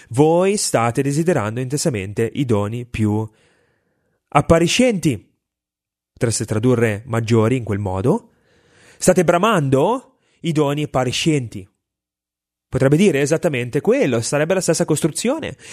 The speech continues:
"Voi state desiderando, oppure state bramando i doni che sono più appariscenti, però io vi mostro una via più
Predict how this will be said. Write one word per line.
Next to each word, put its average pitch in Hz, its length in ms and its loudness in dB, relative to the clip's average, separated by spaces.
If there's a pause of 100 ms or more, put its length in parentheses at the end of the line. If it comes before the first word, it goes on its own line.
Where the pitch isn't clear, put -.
(140)
"Voi 220 320 2
state 208 360 -2
desiderando, 208 920 -2 (400)
oppure 175 320 -2
state 180 260 -2
bramando 160 1120 -2 (280)
i 165 120 -4
doni 196 400 2
che 226 140 -2
sono 180 720 -2
più 151 440 2 (600)
appariscenti, 190 880 2
però 185 400 0
io 269 360 2
vi 220 160 -2
mostro 185 600 0
una 214 360 2
via 180 420 0
più 156 500 0